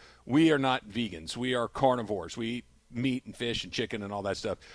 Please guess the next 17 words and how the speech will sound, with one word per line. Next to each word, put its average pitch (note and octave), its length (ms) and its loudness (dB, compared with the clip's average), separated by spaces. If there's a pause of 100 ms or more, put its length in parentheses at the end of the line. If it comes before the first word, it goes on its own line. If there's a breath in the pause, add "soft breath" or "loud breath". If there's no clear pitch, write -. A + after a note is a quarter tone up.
(120)
But E3 120 6
we've F#3+ 240 4
slid G3+ 340 4
in F#3+ 160 0
some D3 420 0
Impossible C#3+ 520 2
Burgers C#3 360 2
in C3+ 120 0
the B2 80 0
menu B2+ 340 0
every A#2 160 -2
once A#2+ 220 -2
in C3+ 40 -4
a B2 40 -2
while, C#3 180 2
and A#2+ 100 -2
nobody, C#3 300 -2